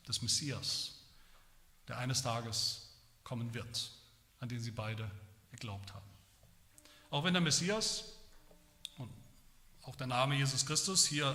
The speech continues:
nicht mal erwähnt wird, im ganzen Kapitel vier übrigens nicht, ist doch klar, dass er im Mittelpunkt steht hier. Die Gerechtigkeit des Messias,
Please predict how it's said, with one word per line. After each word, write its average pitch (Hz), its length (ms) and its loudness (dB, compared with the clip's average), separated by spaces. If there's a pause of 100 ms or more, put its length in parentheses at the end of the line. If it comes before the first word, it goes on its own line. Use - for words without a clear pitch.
(140)
nicht 139 160 -2
mal 135 120 -2
erwähnt 127 440 0
wird, 208 180 -4
im 143 80 0
ganzen 156 240 2
Kapitel 139 260 -2
vier 240 260 -4
übrigens 117 420 -8
nicht, - 340 -12 (1800)
ist 156 140 -2
doch 180 120 0
klar, 143 240 4
dass 143 100 0
er 151 80 0
im 165 60 -2
Mittelpunkt 127 480 -4
steht - 440 -8
hier. 104 140 -6 (1500)
Die 139 80 -4
Gerechtigkeit 139 1000 2
des 139 140 2
Messias, 175 960 2